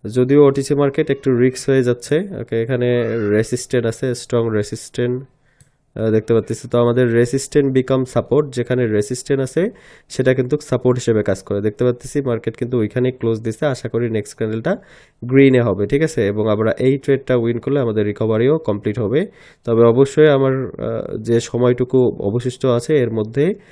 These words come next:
এই ক্যান্ডেলটাকে আপের দিকে থাকতে হবে, আমার এন্ট্রি পয়েন্টের উপরেই থাকতে হবে। তো দেখতে পাচ্ছি মার্কেট কিন্তু উপরেই যাচ্ছে।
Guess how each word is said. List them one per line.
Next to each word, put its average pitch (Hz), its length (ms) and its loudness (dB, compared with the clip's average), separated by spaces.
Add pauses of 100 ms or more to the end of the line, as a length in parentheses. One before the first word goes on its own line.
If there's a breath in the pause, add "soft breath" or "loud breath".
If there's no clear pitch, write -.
(240 loud breath)
এই 110 100 4
ক্যান্ডেলটাকে 123 680 2 (120)
আপের 120 320 -2
দিকে 120 200 2
থাকতে 107 280 -4
হবে, 98 160 2
আমার 104 160 0
এন্ট্রি 104 260 -2
পয়েন্টের 120 360 0
উপরেই 123 360 2
থাকতে - 400 -4
হবে। 85 260 -2 (440 soft breath)
তো 113 160 2
দেখতে 123 280 2
পাচ্ছি 143 360 0
মার্কেট 131 340 0
কিন্তু 131 260 2
উপরেই 127 360 2
যাচ্ছে। 117 420 -2